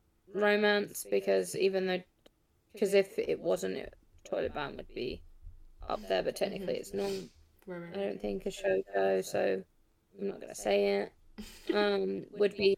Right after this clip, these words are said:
Speaker 1: Anime Can't Communicate, because I fell in love with that so much. The, the series, like, the weekly series,
Speaker 2: Yeah.
Speaker 1: fantastic. It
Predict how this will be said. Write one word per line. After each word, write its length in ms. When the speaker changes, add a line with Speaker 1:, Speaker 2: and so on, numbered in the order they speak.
Speaker 1:
Anime 160
Can't 220
Communicate, 920
because 260
I 600
fell 240
in 120
love 240
with 180
that 320
so 180
much. 360
The, 340
the 100
series, 600
like, 260
the 80
weekly 340
series, 440
Speaker 2:
Yeah. 260
Speaker 1:
fantastic. 920
It 380